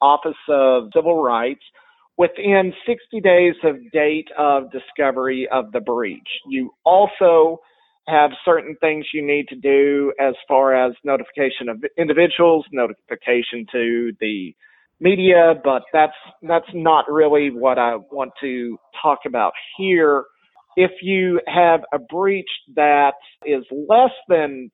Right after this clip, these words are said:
five hundred individuals, five hundred or less, it ends up being sixty days, uh, from the beginning of the new year.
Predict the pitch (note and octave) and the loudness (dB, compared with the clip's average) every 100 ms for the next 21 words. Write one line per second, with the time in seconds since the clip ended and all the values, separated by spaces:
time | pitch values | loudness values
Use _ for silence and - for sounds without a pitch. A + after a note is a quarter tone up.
0 | _ D#3+ C#3+ C3 D3 B2 A#2+ A#2 A2 A2+ | _ 0 2 -2 -8 -10 -10 -10 -10 -12
1 | G2+ C3 C3 _ F3+ E3+ E3 D#3+ C#3 C3 | -10 -10 -10 _ 0 2 0 -4 -6 -6
2 | D#3 D3 C3 C#3 A2 A#2 _ _ _ _ | -4 -4 -2 -2 -2 -4 _ _ _ _
3 | _ _ _ _ _ _ F3+ F#3 F#3 F#3 | _ _ _ _ _ _ 2 2 0 -4
4 | F3+ F3 E3+ E3+ D#3+ D3 - - A3+ _ | 0 0 0 -6 -6 -10 -14 -10 -10 _
5 | G#3 F#3 E3 D#3 D3 D3 C#3 C3+ _ _ | -10 -2 2 4 4 0 -4 -10 _ _
6 | E3 D3+ C3+ B2 A#2 - - _ _ _ | 2 4 4 2 0 -6 -20 _ _ _
7 | _ _ _ _ _ _ A3 G#3 G3 F#3+ | _ _ _ _ _ _ 2 4 4 2
8 | - D#3 F3+ E3 D#3 D3+ D3+ D3+ B2+ F3+ | -6 -6 -4 -2 -4 -8 -8 -8 -2 -2
9 | F3 E3 - E3 D3+ D3+ C#3 D#3+ D3+ D3 | 0 -4 0 4 4 4 0 -6 -6 -4
10 | D3 C3+ C3 C#3+ C#2+ | -6 -6 -4 -4 -6